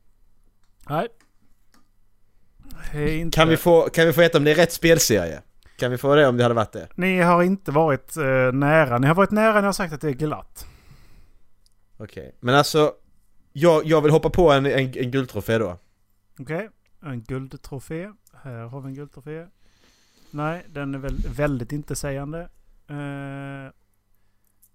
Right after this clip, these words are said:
Speaker 1: okej. <laughs>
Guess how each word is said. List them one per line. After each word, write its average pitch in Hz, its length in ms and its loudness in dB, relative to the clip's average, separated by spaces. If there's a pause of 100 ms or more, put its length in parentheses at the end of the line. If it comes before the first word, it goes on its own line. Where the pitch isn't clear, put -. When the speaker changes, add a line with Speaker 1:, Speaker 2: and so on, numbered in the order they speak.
(340)
Speaker 1:
okej. 139 380 -6 (3250)
<laughs> 214 440 -8